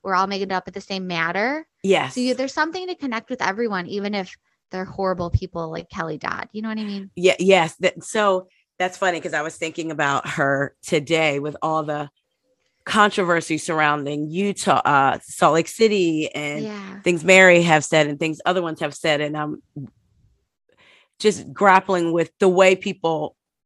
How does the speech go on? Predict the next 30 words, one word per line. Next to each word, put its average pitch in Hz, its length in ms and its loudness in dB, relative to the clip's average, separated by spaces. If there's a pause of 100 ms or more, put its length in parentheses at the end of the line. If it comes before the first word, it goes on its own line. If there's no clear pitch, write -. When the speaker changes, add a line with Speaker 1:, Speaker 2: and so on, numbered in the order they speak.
(400)
Speaker 2:
choose 220 360 -2
to 185 100 -4
hold 165 220 0
people 156 260 -6
accountable 147 500 -2
versus 151 400 -4
not, 185 420 6
and 160 200 0
versus 170 440 0 (140)
Speaker 1:
Mm-hmm. 208 420 -20
Speaker 2:
all 185 200 4
these 175 180 -4
clips - 300 -6
that 165 140 -4
we 185 120 -4
have 165 240 -2
of 160 140 -8
the 160 100 -4
most 165 200 -10
horrific 175 500 -6 (340)
things 175 240 4
that 165 100 6
housewives 151 500 6
have 151 120 2
said 143 180 -2
in 147 80 -4
the 151 80 -6
past 190 480 4
versus 156 320 -8
people 160 400 -8